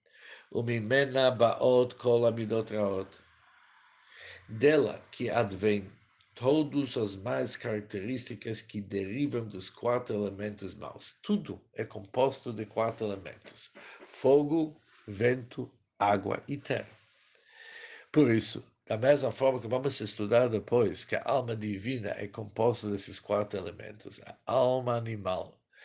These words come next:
que a alma sobre a qual o Alter Rebbe está começando a explicar, também, ele cons-,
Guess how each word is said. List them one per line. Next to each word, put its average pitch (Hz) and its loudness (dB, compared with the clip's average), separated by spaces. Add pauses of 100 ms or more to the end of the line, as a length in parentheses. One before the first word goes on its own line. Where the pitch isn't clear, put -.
(200)
que - -10
a - -6
alma 127 -2
sobre 104 -6
a - -10
qual 117 4
o 101 0
Alter 92 -2
Rebbe 107 0
está 101 -4
começando 135 0
a 113 4
explicar, 85 -6 (360)
também, 107 -2
ele 107 -2
cons-, 110 -10